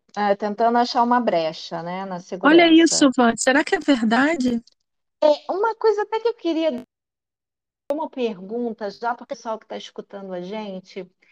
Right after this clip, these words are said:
Speaker 1: Vocês teriam esse sangue de barata que a Kate teve de ficar ao lado da pessoa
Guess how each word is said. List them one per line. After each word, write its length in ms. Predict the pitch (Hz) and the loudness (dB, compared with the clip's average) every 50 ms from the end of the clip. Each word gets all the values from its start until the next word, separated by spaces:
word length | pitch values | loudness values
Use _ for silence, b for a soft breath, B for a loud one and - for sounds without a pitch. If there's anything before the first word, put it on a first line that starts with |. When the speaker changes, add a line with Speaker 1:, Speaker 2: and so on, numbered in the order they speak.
| _ _ _ _ - | _ _ _ _ -8
Speaker 1:
Vocês 460 | 277 302 330 - - 466 523 - - | -6 -6 -4 0 2 2 2 0 -2
teriam 720 | - 311 254 220 208 214 220 226 220 202 185 180 175 170 _ _ _ | -8 -6 -6 -6 -6 -6 -6 -6 -6 -6 -6 -6 -8 -10 _ _ _
esse 360 | - 247 247 240 _ - 240 190 | -8 -8 -8 -10 _ -12 -12 -12
sangue 560 | - _ _ - 254 262 269 254 233 208 208 | -12 _ _ -8 -6 -4 -4 -4 -6 -6 -8
de 220 | 175 170 180 233 269 | -10 -12 -12 -10 -10
barata 880 | 226 185 196 185 170 160 170 170 175 180 180 170 - _ - 175 180 | -10 -10 -10 -10 -10 -10 -12 -10 -10 -10 -10 -12 -12 _ -20 -20 -20
que 140 | _ - 170 | _ -20 -20
a 80 | 170 _ _ | -20 _ _
Kate 460 | _ - 220 220 208 214 _ - - 190 _ _ - | _ -10 -10 -10 -10 -14 _ -20 -20 -20 _ _ -10
teve 580 | 196 190 185 175 165 160 _ - 180 170 170 _ _ _ _ _ _ _ - | -8 -8 -8 -8 -10 -12 _ -16 -16 -16 -16 _ _ _ _ _ _ _ -10
de 80 | 247 | -8
ficar 360 | - - 269 - - - 294 311 | -8 -8 -12 -10 -6 -4 0 2
ao 140 | 311 262 220 | 2 2 2
lado 720 | 202 190 190 190 196 196 196 190 185 170 160 - 185 175 170 175 | 0 0 0 0 2 2 0 0 -2 -6 -8 -10 -8 -8 -6 -4
da 140 | 196 226 240 | -4 -4 -4
pessoa 1160 | _ _ - 202 190 190 _ _ - - 233 214 208 202 185 175 175 175 165 160 156 160 | _ _ -10 -10 -8 -10 _ _ -14 -8 -6 -4 -4 -4 -4 -6 -8 -8 -8 -10 -12 -16